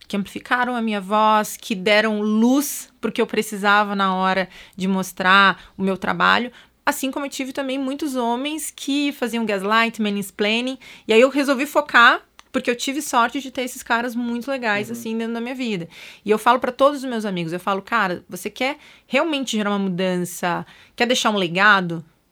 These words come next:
Speaker 1: Pense em o que que você pode fazer, entendeu? Pra reduzir essas desigualdades, porque você tá o poder, o poder tá na sua mão."
Speaker 2: Sim, sim. Isso é um bom gancho pra um tema que eu queria trazer aqui, que é o fenômeno Glass Cliff, que eu vou dar uma breve explicação, porque ninguém é obrigado a conhecer os,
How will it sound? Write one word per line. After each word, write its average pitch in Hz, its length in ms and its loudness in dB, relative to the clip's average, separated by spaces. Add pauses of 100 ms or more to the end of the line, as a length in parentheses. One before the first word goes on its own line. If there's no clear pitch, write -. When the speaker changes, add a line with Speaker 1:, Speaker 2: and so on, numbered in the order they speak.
(320)
Speaker 1:
Pense 277 320 -2
em 254 60 -8
o 233 100 -16
que 330 120 -8
que - 80 -10
você 285 220 -8
pode 226 300 -4
fazer, 202 280 -8
entendeu? 208 460 -4
Pra 208 240 -2
reduzir 233 360 -8
essas 220 260 -6
desigualdades, 196 600 -4
porque - 120 -6
você 254 300 -4
tá 302 100 -6
o 285 40 -12
poder, 330 280 -4
o 240 40 -4
poder 202 200 -6
tá 233 140 -12
na 254 80 -10
sua 277 180 -6
mão." 311 140 -6
Speaker 2:
Sim, 113 280 -6 (280)
sim. 107 200 -12 (920)
Isso 180 160 4
é 233 40 8
um 214 60 2
bom 233 160 8
gancho 202 300 6
pra 208 100 -6
um 208 60 -4
tema 185 280 6
que - 80 2
eu 190 60 6
queria 185 200 4
trazer 156 400 4
aqui, 139 260 0
que - 100 -4
é 143 60 4
o 165 240 4
fenômeno 160 560 2
Glass 156 340 2
Cliff, - 520 -2 (280)
que - 80 -6
eu 127 60 -4
vou 156 180 2
dar 143 140 2
uma 147 120 8
breve 143 260 2
explicação, 139 520 -2
porque 151 160 -2
ninguém 156 240 4
é 160 40 12
obrigado 147 360 4
a - 20 -4
conhecer 156 360 -2
os, 139 480 -8